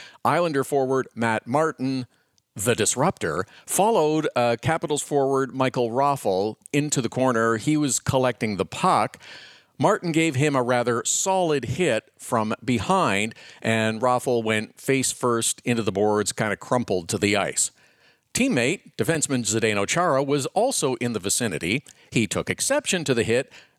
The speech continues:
grabbed Martin, who was more than willing to eventually drop the gloves. Chara landed a bunch of punches, Martin took a bunch of punches, and they both skated to the box. So, a couple of things to unpack in this scenario. First of all,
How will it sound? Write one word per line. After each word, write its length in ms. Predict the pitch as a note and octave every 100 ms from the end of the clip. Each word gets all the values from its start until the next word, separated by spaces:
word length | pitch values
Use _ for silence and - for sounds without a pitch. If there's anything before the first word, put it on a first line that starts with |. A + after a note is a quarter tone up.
| -
grabbed 300 | F#3+ A#3+ E3
Martin, 520 | C#3 D3 D#3 D3+ D3+ -
who 160 | D#3
was 280 | D3+ C3+ C3
more 200 | A2+ G#2
than 220 | G2 G2
willing 480 | G2+ C4 G3 C#3+ E3
to 220 | - B2
eventually 480 | A2 B2 B2+ A2+ A2
drop 320 | G#2 G#2+ G2 -
the 60 |
gloves. 500 | A2+ D#3+ D3+ A#2 D#3 - - - -
Chara 340 | - C3 B2
landed 520 | A#2+ C#3+ C#3 C3+ C3
a 40 | A2
bunch 220 | G#2 G2
of 80 | F#2
punches, 640 | F#3+ G3+ G3 F3+ F3+ C#3+
Martin 340 | G#2 G2 G2
took 200 | G#2+ G#3
a 60 | E3
bunch 240 | D3+ D3+
of 60 | -
punches, 520 | D3+ D3+ - D3 C3+
and 120 | B2+
they 60 | B2
both 220 | A2 A2
skated 340 | - G#2+ F#2+ F#2+
to 60 |
the 80 | G2+
box. 320 | F#2+ E2+ - - - - -
So, 440 | - D#3 D3 D#3+ _ _ _ _ _ _ _ -
a 60 |
couple 280 | - A3+ A3
of 60 | E3
things 220 | D3 C3
to 100 | D3+
unpack 520 | B2 A#2+ A#2+ A#2 -
in 180 | A#2+ G#2
this 260 | G#2 G2+ -
scenario. 640 | - A2 G2 F#2 D#2 B1 - - -
First 380 | - - D4 -
of 80 | C3
all, 380 | G#2+ F2 G2+